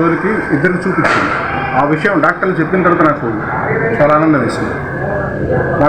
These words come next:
బిడ్డ ఈ భూమి మీద నుంచి పోలేదు, మరొకరు చూపునిస్తూ ఇద్దరిలో ఉన్నాడని.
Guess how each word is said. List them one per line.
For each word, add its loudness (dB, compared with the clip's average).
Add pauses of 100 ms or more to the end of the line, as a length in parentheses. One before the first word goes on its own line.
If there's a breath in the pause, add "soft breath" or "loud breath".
బిడ్డ 0 (220)
ఈ 4 (100)
భూమి 4
మీద 2
నుంచి 2
పోలేదు, 2 (920)
మరొకరు 2
చూపునిస్తూ 0 (540)
ఇద్దరిలో 0
ఉన్నాడని. 2